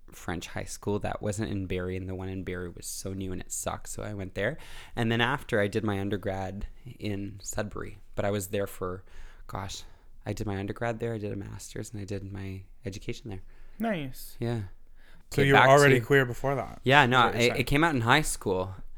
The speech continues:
Speaker 3: It
Speaker 1: So,
Speaker 3: did?
Speaker 1: yeah, well,
Speaker 2: <laughs>
Speaker 1: I was, I was queer from the minute that I was, like, uh, I came, came to life, you know?
Speaker 2: Mm-hmm.
Speaker 3: Yeah.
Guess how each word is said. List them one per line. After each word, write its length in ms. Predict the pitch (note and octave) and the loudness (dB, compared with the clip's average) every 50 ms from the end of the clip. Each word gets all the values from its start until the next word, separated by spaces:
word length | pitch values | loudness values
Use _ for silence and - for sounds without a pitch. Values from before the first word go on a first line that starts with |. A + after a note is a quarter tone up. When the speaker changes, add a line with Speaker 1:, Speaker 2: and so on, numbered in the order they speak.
| - - - - - - - | -10 -10 -12 -14 -6 0 0
Speaker 3:
It 100 | - - | 2 4
Speaker 1:
So, 80 | - A2 G#2+ B3 B3+ A3 | 8 8 10 10 8 8
Speaker 3:
did? 160 | - - A#2+ - - - - | 4 0 -4 -8 -12 -4 2
Speaker 1:
yeah, 260 | D3 D#3 C#3 G#2 G2+ - | 8 10 10 10 10 8
well, 220 | B2 C#3 C#3 B2+ B2+ A#2 E3+ | 8 8 8 8 6 2 0
Speaker 2:
<laughs> 140 | D3+ - - | 0 2 2
Speaker 1:
I 80 | D#4+ | 4
was, 220 | G#4 A4 F4+ - - - - - | 4 6 4 4 2 -2 0 2
I 80 | C4 | 2
was 200 | F4 A4+ F#4 - | 4 4 2 0
queer 400 | - - - - A3 G#3+ G#3 G#3 | -2 -4 2 4 6 6 6 4
from 260 | G3+ - - D#3+ C#3+ C3+ | 2 0 0 0 2 2
the 60 | B2+ | 2
minute 500 | B2+ B2+ C3+ D3 D3+ D#3+ E3 D#3+ - - - | 0 0 0 0 0 0 -2 -2 -4 -2 0
that 120 | B2 A2 | 0 2
I 200 | - G#2+ G#2+ G#2+ | 4 2 2 4
was, 260 | G#2+ A2 G#2+ G2 - | 2 2 0 0 -2
like, 240 | A2 G2 F#2 - - - | -2 -4 -4 -6 -6 -6
uh, 240 | - G#2 F#2+ F2 - - - - - - - | -4 -2 -2 -4 -6 -8 -14 -20 -20 -16 -14
I 60 | B2 - | -12 -10
came, 500 | - - - C3+ C3 B2+ B2 A#2 A2 - - - - - - - - - - | -10 -6 -4 -4 -2 -2 -2 -4 -6 -8 -10 -12 -12 -12 -14 -14 -12 -12 -8
came 160 | - - C3+ | -4 -4 -2
to 80 | C3 C3+ | -2 -2
life, 320 | A2 E2+ C2+ F#2+ G#2 - - - | -2 -2 -2 -4 -6 -8 -6 -4
you 100 | A2+ A2 | 0 0
know? 160 | G#2+ A2 - | 2 2 2
Speaker 2:
Mm-hmm. 120 | - - | 0 0
Speaker 3:
Yeah. 280 | G#2+ G#2 G2+ G2 G2+ | 2 2 2 0 -2